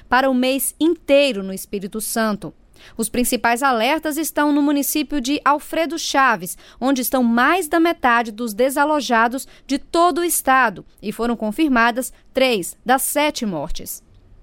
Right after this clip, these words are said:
No estado de Minas Gerais, as cidades da região metropolitana foram atingidas por enxurradas e alagamentos,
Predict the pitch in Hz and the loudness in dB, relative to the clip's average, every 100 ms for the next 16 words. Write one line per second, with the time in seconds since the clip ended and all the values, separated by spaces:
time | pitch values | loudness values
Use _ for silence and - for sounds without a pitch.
0 | - 294 - 262 247 226 240 240 233 214 | 0 2 2 0 0 -4 -2 -2 -4 -2
1 | 196 240 269 262 254 262 247 254 247 240 | 0 2 2 -2 -4 -2 2 2 0 -4
2 | 233 240 226 247 240 233 226 220 226 202 | -4 -2 -2 0 0 -2 -6 -6 -6 -4
3 | - 247 254 - 254 262 254 269 208 226 | -2 0 0 0 0 0 0 0 0 0
4 | 262 185 - 202 202 214 240 196 214 254 | -2 -4 -4 -4 -2 -4 -4 -2 0 0
5 | 262 262 269 254 254 262 254 226 220 - | 0 -4 -2 0 2 0 -2 -2 -6 -8
6 | - | -16